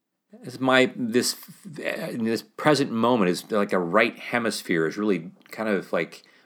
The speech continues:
more present and prominent in its activity in that moment. And then the right hemisphere also has a,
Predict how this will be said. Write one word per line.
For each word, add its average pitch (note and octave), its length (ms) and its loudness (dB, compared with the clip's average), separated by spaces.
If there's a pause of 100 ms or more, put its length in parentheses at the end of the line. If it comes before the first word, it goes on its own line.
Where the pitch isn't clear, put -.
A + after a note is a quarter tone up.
(100)
more G#2+ 120 4
present A2 460 4
and F#2+ 100 -8
prominent A2+ 380 4
in G#2 120 2
its G2 160 2
activity G2 640 2
in F2+ 100 0
that F2 180 0
moment. G#2+ 320 0 (280)
And C#3+ 100 6
then G#3 100 8
the A#3+ 80 6
right F3 160 8
hemisphere E3 360 6
also B2 240 6
has E3+ 200 4
a, A#2+ 100 2